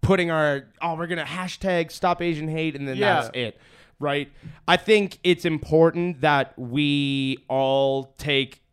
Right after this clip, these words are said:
Speaker 1: due diligence and actually inform ourselves on these issues.
Speaker 2: Yes.
Speaker 1: Instead, and actually try to understand these issues that aren't just, "Oh, bigots will be bigots," and, like,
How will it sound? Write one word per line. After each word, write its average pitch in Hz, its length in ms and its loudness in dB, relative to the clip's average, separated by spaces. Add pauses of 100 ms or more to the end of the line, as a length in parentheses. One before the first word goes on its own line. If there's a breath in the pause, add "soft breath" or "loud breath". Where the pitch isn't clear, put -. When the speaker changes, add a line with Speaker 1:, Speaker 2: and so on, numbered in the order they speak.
Speaker 1:
due 170 220 0
diligence 160 800 -6 (720)
and 147 380 0
actually 147 520 -2
inform 147 460 -2
ourselves 156 460 0
on 147 180 -4
these 143 180 -6
issues. 165 680 -2
Speaker 2:
Yes. 156 400 -10 (160)
Speaker 1:
Instead, 170 600 -2
and 170 180 0
actually 180 420 0
try 156 460 0
to 135 720 -2 (400 soft breath)
understand 190 720 0
these 156 240 -6
issues 160 360 0
that 143 140 -2
aren't 151 380 -4
just, 135 340 -6
"Oh, 143 220 2
bigots 135 440 -6
will 139 120 -6
be 135 140 -6
bigots," 131 580 -6 (400 soft breath)
and, 160 160 -2
like, 135 220 -2